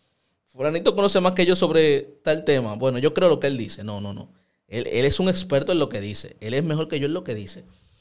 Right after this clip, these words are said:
Pero déjame cuestionar eso. Déjame, déjame revisar eso. En eso, en eso es que yo creo. Por último, me acordé de algo que,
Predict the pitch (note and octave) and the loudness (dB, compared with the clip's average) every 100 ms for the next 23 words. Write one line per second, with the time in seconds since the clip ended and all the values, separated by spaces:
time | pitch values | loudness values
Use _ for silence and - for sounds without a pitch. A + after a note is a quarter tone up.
0 | _ _ _ A2+ A2+ A2 G#2 B2+ F#3 F3 | _ _ _ -6 -4 -2 -2 -2 -2 -4
1 | C3 C3 A2+ G#2 F#2 - - _ _ - | -2 -2 -2 -2 -4 -8 -16 _ _ -10
2 | G#2 D#3 F#3+ - A2+ C#3 D#3 D#3+ B2 - | -6 -6 -8 -8 -6 -4 0 0 0 -4
3 | A2+ A2+ G2+ - - _ _ _ _ _ | -4 -4 -6 -8 -12 _ _ _ _ _
4 | _ _ _ _ _ _ _ - - - | _ _ _ _ _ _ _ -20 -16 -8
5 | D#3+ D#3 F#3 F3+ F3 C#3 D#3+ F3 - C3 | -4 0 0 0 0 -2 -2 -2 -2 -2
6 | B2+ A2+ G#2 G2+ - _ _ _ _ - | -4 -4 -8 -10 -14 _ _ _ _ -20
7 | _ _ _ _ - C#3+ D#3+ F#3+ D3+ C#3+ | _ _ _ _ -4 2 6 6 6 0
8 | A#2+ - - C#3 C#3+ D3 F3 F3 D#3+ D3 | -2 -8 -8 -4 0 6 8 10 8 6
9 | C3+ B2+ B2 | 2 0 -4